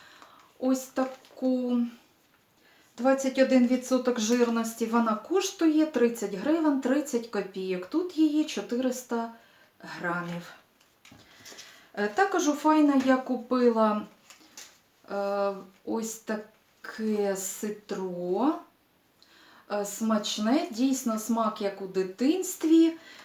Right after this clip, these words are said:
Е, вісімнадцять гривень десять копійок за таку пляшку дволітрову. У сільпо, у сільпо я, е, купила дріжджі львівські,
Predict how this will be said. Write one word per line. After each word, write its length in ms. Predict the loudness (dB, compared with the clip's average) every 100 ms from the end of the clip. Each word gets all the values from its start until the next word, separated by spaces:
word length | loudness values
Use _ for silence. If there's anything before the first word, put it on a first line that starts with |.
| -10 -4
Е, 160 | -2
вісімнадцять 760 | 0 0 4 6 8 6 2 0
гривень 480 | 2 4 4 2
десять 420 | 4 4 2 -2 0
копійок 640 | 0 2 -2 0 -2 -4
за 220 | -2 0
таку 360 | 2 0 0 -2
пляшку 640 | 0 2 4 2 -2 -8
дволітрову. 1300 | -8 -4 -2 0 0 -2 -2 -2 -2 -6 -6 -6 -8 -16 _ -20 -20 -20 -20 -20 -20 -20 _ -2
У 180 | 2
сільпо, 920 | 2 2 2 2 0 -4 0 2 0 -2 -8 _ _ _ _ _ _ -16 -6
у 140 | -6
сільпо 580 | -2 0 0 2 4 4
я, 560 | 2 2 4 4 0 -4 -14 _ _ _ _ _ _ -20 -20 -20 _ -6
е, 280 | -2 -2
купила 540 | -2 -2 0 2 2 2
дріжджі 960 | 0 0 2 2 0 -4 -2 2 2 0 -10 _ _ _ _ _ -4
львівські, 800 | 0 2 2 0 -8 -6 -2